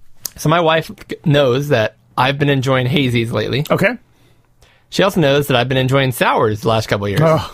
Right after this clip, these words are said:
Speaker 2: okay.
Speaker 1: So, Eric, what do those have in common?
Speaker 2: Hazies and sours. Um,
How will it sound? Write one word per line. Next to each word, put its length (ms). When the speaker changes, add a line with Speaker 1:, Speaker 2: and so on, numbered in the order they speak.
Speaker 2:
okay. 460
Speaker 1:
So, 120
Eric, 320
what 140
do 60
those 200
have 160
in 80
common? 400
Speaker 2:
Hazies 600
and 320
sours. 880
Um, 560